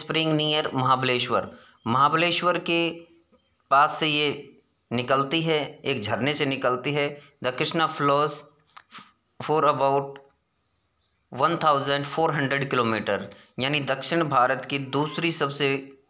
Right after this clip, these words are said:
लंबी नदी है ये। सबसे ब-, लंबी नदी के बारे में हमने जाना कौन सी थी आपकी गोदावरी।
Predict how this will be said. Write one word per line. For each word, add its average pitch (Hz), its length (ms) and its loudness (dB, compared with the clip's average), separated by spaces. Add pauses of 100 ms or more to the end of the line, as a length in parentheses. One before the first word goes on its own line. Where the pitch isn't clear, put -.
लंबी 123 340 0
नदी 120 320 0
है 120 120 0
ये। 123 300 -2 (480)
सबसे 139 260 -2
ब-, 123 220 -2
लंबी 135 300 0
नदी 156 240 -2
के 156 120 -2
बारे 139 240 2
में 151 80 0
हमने 143 240 0
जाना 139 220 0
कौन 139 220 0
सी 143 140 -4
थी 147 180 -2
आपकी 165 520 -2 (960)
गोदावरी। 113 640 2